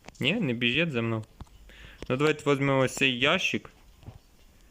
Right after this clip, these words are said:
Так. Тут також закрито. А, ми можемо вікно розбити,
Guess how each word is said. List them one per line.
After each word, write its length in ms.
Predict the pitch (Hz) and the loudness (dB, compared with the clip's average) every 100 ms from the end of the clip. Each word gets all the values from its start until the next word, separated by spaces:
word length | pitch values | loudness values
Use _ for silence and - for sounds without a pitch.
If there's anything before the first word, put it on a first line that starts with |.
| - - _ - - - - 233 170 - | -20 -20 _ -20 -20 -20 -20 -16 -14 -4
Так. 500 | 113 107 104 101 - - - - - - - - - - - | 0 0 -2 -6 -12 -14 -14 -16 -20 -20 -20 -16 -16 -16 -12
Тут 280 | 117 - - | -10 -8 -4
також 340 | 127 143 139 120 | -2 -2 -4 -4
закрито. 760 | 117 127 123 131 131 127 123 - - - - | -2 -2 -2 -2 -2 -2 -6 -8 -16 -10 -2
А, 160 | 151 135 | 0 2
ми 140 | 131 | 4
можемо 320 | 185 160 170 | 4 4 4
вікно 340 | 165 165 165 120 | 4 2 2 2
розбити, 420 | 107 104 107 | 2 0 -2